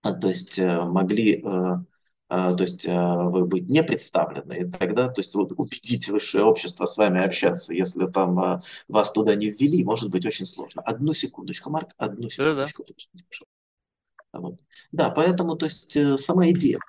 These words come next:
Speaker 1: посвящений — это как бы, когда вас, э, то есть, есть действительно, ну, представьте себе другое. Представьте себе, что люди могут быть по сознанию, э, смещены,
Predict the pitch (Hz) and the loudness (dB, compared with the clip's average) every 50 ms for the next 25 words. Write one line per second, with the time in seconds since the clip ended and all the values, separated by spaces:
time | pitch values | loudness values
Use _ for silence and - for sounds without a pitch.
0 | _ _ _ - 170 - - - 185 - - - 233 220 208 180 143 - 151 151 | _ _ _ -6 -6 -6 -4 -6 -4 -4 0 0 2 2 2 0 0 0 -2 -2
1 | 147 147 139 - 139 139 139 139 135 127 123 117 113 - - - 117 110 - 113 | -2 -2 -2 0 0 0 0 0 0 2 2 0 -2 -4 -4 -2 -2 0 0 -2
2 | 113 120 123 123 - - - - - - 113 - - - - - - - 131 127 | -2 -2 -2 -4 -4 -4 -4 -4 -4 -6 -8 -10 -10 -14 -16 -18 -8 -4 -2 4
3 | 175 196 139 - - 123 - - 139 135 139 139 - 190 185 180 185 - - - | 4 6 6 4 2 -2 0 0 0 0 0 2 4 4 4 4 0 -2 -2 -2
4 | 170 175 175 151 - - - 359 - - - - 370 - - - _ _ _ _ | -2 -2 -2 -2 -2 -2 -2 -2 -2 -2 -2 -4 -6 -6 -8 -14 _ _ _ _
5 | - _ - - - - 135 135 - - - - - 101 113 113 110 - - - | -20 _ -20 -20 -10 -8 -6 -6 -6 -8 -6 -6 -4 -2 -2 -2 -2 -4 -6 -4
6 | - 98 95 92 90 87 - - _ _ _ _ _ _ - 104 120 117 101 95 | -2 -2 -2 -2 -2 -6 -8 -14 _ _ _ _ _ _ 0 2 2 2 2 0
7 | 101 95 90 90 - - - 95 92 - - 104 107 - - 92 90 - - 123 | 0 -2 -2 -4 -4 -6 -6 -6 -6 -4 -4 -4 -2 0 0 0 0 0 -2 -2
8 | 147 156 139 - - - - - - - _ _ _ _ _ _ _ _ _ 104 | -2 0 -2 -2 -4 -6 -10 -14 -18 -20 _ _ _ _ _ _ _ _ _ -8
9 | 98 92 87 90 87 - - - - 113 110 98 - - - - 113 104 101 107 | -4 -4 -4 -4 -4 -4 -4 -4 -4 -4 -2 -2 0 0 2 0 0 0 0 -2
10 | 123 135 127 127 | -2 -4 -4 -6